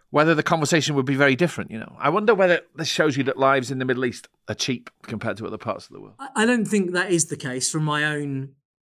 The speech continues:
Speaker 2: personal experience of dealing with these issues. You'll remember that when Theresa was Prime Minister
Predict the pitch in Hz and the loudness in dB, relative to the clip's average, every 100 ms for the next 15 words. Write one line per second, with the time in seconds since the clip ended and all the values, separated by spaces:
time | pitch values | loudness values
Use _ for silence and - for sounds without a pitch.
0 | - 175 151 - 143 135 - - 139 135 | -2 0 0 0 -4 -6 -4 -2 -2 -2
1 | 123 123 147 131 127 113 123 127 135 117 | -8 -8 -6 -8 -8 -10 -10 -8 -8 -4
2 | 147 151 160 156 139 135 131 131 147 143 | -2 0 0 0 -2 -6 -6 -6 -4 -6
3 | 127 123 - 127 120 117 - 123 117 | -6 -10 -8 -8 -8 -8 -10 -10 -14